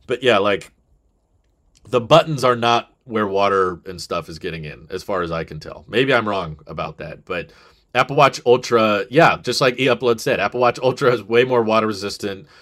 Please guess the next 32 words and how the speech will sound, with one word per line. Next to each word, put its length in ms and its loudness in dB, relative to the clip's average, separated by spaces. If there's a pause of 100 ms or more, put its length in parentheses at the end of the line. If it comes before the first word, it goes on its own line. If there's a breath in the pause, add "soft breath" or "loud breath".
(220 soft breath)
and 160 -6
it 120 -8
still 240 2
has 180 -2
physical 300 -6
buttons. 400 -8
It 80 2
has 160 8
more, 440 10
actually. 460 0
That's 220 4
the 80 -2
funny 260 2
thing. 320 -8
<laughs> 100 -18
It's 160 -2
got, 260 2 (180 loud breath)
it's 260 -2
got, 260 6
uh, 360 2
more 360 4
buttons 380 -2
than 160 -4
a 40 -4
regular 380 4
Apple 240 0
Watch 220 -6
does, 280 -8
and 200 -2
they 80 4
are 160 8
physical. 540 -2